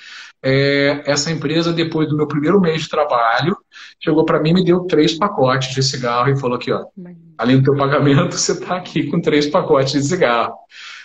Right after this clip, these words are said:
Speaker 1: Eu olhei pra ele, pro, pro, pros diretores e falei assim, "Olha, você me desculpa, mas eu não tenho esse vício."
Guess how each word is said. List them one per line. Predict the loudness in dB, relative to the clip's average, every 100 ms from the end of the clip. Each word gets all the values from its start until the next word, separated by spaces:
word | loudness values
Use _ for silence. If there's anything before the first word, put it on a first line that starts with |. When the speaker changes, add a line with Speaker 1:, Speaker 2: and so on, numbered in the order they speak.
| -10
Speaker 1:
Eu | -4
olhei | 0 2 2 2
pra | 2 2
ele, | 4 4 4 2
pro, | 0 0 0 0 -2
pro, | -4 -4 -4
pros | -2 -2
diretores | 2 0 0 0 2
e | 0
falei | 2 0
assim, | 0 -2
"Olha, | -4 -4
você | -2
me | -2
desculpa, | 0 0 2 4 4
mas | 2 4
eu | 2
não | 2
tenho | 2 2 4 4
esse | 2 0
vício." | 0 -2 -6